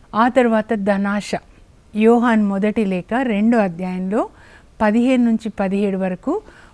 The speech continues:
మూడు భాగాలుగా విభజిస్తాడండి విగ్రహాల్ని యోహాన్ అన్నమాట. మొదటిది శరీరం, శరీరానికి ఏం తినాలి, ఏం త్రాగాలి, ఏం ధరించాలి,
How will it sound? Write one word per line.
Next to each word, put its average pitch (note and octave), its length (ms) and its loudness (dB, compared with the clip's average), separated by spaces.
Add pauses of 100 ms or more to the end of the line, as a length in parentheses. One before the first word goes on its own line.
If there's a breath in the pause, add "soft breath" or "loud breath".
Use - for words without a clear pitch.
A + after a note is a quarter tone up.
(120 loud breath)
మూడు C#4 440 6
భాగాలుగా A3 680 2
విభజిస్తాడండి G3 960 -4 (760 soft breath)
విగ్రహాల్ని G3 720 0 (360)
యోహాన్ G3+ 420 0
అన్నమాట. F3+ 360 -10 (720 soft breath)
మొదటిది B3 520 4
శరీరం, A3 540 0 (840 soft breath)
శరీరానికి A3+ 640 4
ఏం A3+ 160 4
తినాలి, G3+ 500 -2
ఏం A3+ 260 -2
త్రాగాలి, G3+ 540 -2
ఏం A3+ 240 0
ధరించాలి, G#3 720 -4